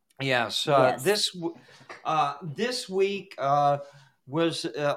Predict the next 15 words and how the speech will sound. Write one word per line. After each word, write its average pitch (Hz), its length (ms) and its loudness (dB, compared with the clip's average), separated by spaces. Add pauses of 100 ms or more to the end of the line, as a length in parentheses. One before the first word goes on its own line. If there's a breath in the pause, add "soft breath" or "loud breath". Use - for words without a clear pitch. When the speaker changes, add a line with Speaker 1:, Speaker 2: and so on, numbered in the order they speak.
Speaker 1:
I 156 160 6
got 160 400 4
a, 139 320 -2
uh, 120 340 0
a, 117 220 -4 (420)
a, 110 320 -10 (140)
a 123 140 -4
notice. 139 360 2
Speaking 147 540 -4
of 110 180 -2 (140)
keeping 135 400 -6
my 107 260 2
wife 120 400 2
happy, 101 440 -6
I, 101 140 2